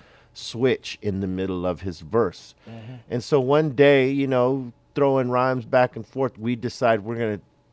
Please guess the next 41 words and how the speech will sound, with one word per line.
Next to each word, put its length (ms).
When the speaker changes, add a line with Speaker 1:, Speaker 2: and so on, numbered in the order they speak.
Speaker 1:
fuck 220
around 380
and, 240
and 280
Speaker 2:
Right, 200
Speaker 1:
do, 80
Speaker 2:
okay. 160
Speaker 1:
do 80
the 100
same 320
thing 340
and, 200
and 240
pitch 280
our 100
voices 560
up. 200
Speaker 2:
So 160
this 160
is 260
like 220
a 60
direct 420
influence. 540
Speaker 1:
Yes, 480
a 40
direct 440
influence. 440
Speaker 2:
Mm. 40
Speaker 1:
So 340
I 120
pitched 360
my 200
voice 360
up 180
on 140
a 20
song 360
called 340
Real 220
Estate, 420